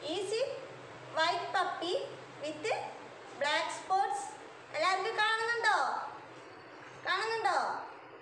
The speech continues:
"Is it a white puppy with black spots? Is it a white puppy with black spots?" അപ്പൊ നമ്മൾ സച്ചിൻ എന്തായിരിക്കും ചോദിച്ചിട്ടുണ്ടാവുക? സച്ചിൻ്റെ പപ്പിയാണല്ലോ അതല്ലേ?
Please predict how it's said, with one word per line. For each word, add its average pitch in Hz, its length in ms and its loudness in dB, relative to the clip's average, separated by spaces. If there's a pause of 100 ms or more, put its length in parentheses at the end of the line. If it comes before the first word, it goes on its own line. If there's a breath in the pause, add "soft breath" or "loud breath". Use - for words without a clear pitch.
(880)
"Is 277 200 -4
it - 140 -6 (100)
a - 20 0 (720)
white 330 400 4
puppy 349 400 2
with 320 200 -4 (720)
black 294 240 2 (100)
spots? 427 400 0 (2000)
Is 262 200 -2
it - 200 -10
a 466 60 2 (680)
white 311 300 4 (100)
puppy 349 380 2
with 349 180 -6 (800)
black 285 260 4 (120)
spots?" 427 440 2 (880)
അപ്പൊ - 200 -2
നമ്മൾ 427 160 2 (100)
സച്ചിൻ 415 300 0
എന്തായിരിക്കും 403 400 2
ചോദിച്ചിട്ടുണ്ടാവുക? 381 640 2 (840)
സച്ചിൻ്റെ 330 380 2
പപ്പിയാണല്ലോ 403 640 4
അതല്ലേ? 339 360 4